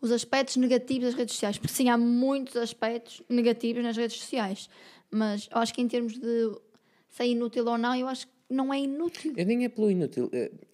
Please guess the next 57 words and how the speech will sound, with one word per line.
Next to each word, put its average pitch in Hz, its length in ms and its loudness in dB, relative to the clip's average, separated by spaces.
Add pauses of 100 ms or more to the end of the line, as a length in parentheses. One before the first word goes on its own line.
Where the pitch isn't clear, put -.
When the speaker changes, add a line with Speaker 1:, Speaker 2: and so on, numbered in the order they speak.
(160)
Speaker 2:
eu 151 100 0
queria 185 160 2
mais 175 200 0
dizer 143 200 0
é, 117 200 2
és 135 140 -2
a 147 40 0
favor 147 520 0
ou 127 140 0
és - 180 -4 (220)
contra 143 520 2
ou, 120 320 0 (500)
eh, 98 280 0
porque, - 160 -16 (140)
por 143 60 -4
exemplo, 127 140 2
há 135 40 4
muitas 156 200 0
pessoas 101 200 -6
que - 80 -2
hoje 113 100 0
em - 20 -4
dia 120 80 -2
continuam 127 300 -4
sem 139 160 -4
ter 135 140 -2
redes 139 260 -4
sociais, 143 380 -4
Speaker 1:
Sim, 294 120 -2
Speaker 2:
portanto, 226 140 2
ainda - 60 2
não 240 80 4
Speaker 1:
mas 269 80 2
Speaker 2:
se - 60 -12
tornaram 127 400 2
Speaker 1:
são 285 80 4
raríssimas, 285 680 2
mas 220 120 -4
até 277 120 4
a 285 40 2
minha 311 180 4
avó 339 160 2
já 269 180 0
tem. - 140 -4
Speaker 2:
<laughs> 220 600 2
Mas 220 140 0
percebes, 139 260 4
há 160 80 8
muita 180 200 0
gente 165 180 0
que - 80 -6
ainda 170 100 2
não 170 140 2
aderiu, 117 340 4
digamos 104 400 -4
Speaker 1:
Sim. 104 60 0
Speaker 2:
assim. 208 300 -2